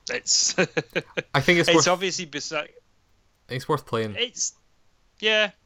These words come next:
Speaker 1: I w-, I will check it out at one point, I think.
Speaker 2: I think it's actually, it being on Game Pass is actually a really good thing for it, because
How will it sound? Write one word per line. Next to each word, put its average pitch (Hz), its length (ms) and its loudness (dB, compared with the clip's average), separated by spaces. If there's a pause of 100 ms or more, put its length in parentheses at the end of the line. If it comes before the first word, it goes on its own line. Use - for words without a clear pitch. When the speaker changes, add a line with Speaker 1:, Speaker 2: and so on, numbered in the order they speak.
(540)
Speaker 1:
I - 40 0
w-, 220 160 -2
I 208 120 4
will 226 180 -10
check - 300 -8
it 139 60 -10
out 135 120 -6
at 123 140 -10
one 131 160 -14
point, 127 200 -12
I 117 80 -16
think. 123 300 -14 (240)
Speaker 2:
I 131 60 -4
think 143 200 -2
it's 139 220 -2
actually, 123 500 -2 (140)
it 131 180 -2
being 139 220 0
on 127 160 -2
Game 110 200 -2
Pass 110 220 -4
is 101 80 -8
actually 101 280 -4
a - 20 -8
really 98 220 -4
good 98 180 -8
thing 95 160 -10
for 98 240 -6
it, 92 100 -8
because 98 460 -8